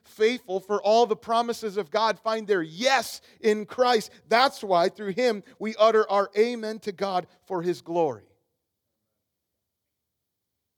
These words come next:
So what we're seeing here is that God is being faithful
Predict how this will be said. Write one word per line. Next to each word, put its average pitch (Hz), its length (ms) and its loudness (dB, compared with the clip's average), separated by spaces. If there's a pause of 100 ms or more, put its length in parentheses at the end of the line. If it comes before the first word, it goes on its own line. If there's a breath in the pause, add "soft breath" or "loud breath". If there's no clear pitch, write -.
(1300)
So 165 260 -12
what 180 160 -10
we're 180 80 -8
seeing 214 340 -14
here 175 140 -8
is 151 80 -12
that 143 140 -20
God 170 220 -10
is 185 100 -12
being 160 260 -14
faithful 131 720 -16